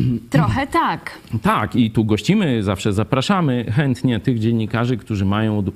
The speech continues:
Speaker 2: odwagę i op-, oparli się zastraszaniu, szantażowi, jakimś takim, no jak to,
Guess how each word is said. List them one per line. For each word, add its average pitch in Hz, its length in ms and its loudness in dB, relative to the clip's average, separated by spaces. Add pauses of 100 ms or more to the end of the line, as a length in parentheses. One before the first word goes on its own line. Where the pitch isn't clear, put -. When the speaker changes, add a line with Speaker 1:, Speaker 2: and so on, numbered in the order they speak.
Speaker 2:
odwagę 104 600 0
i 95 280 -2
op-, 87 240 -4
oparli 123 420 0
się 98 200 -2
zastraszaniu, 98 760 -2
szantażowi, 98 720 0
jakimś 90 300 -6
takim, 92 280 -2
no 92 80 0
jak 135 300 -2
to, 104 180 -2